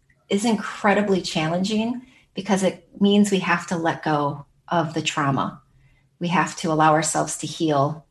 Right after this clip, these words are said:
and we have to write a new story for our, our own futures. And, um, I would hope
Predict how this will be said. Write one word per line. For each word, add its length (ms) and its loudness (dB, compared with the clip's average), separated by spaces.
and 160 -2
we 80 0
have 280 0
to 100 -4
write 220 0
a 60 0
new 200 -4
story 500 -2
for 640 -2
our, 340 -4
our 120 -4
own 160 -2
futures. 680 -4
And, 560 4
um, 600 -6
I 140 6
would 200 6
hope 440 4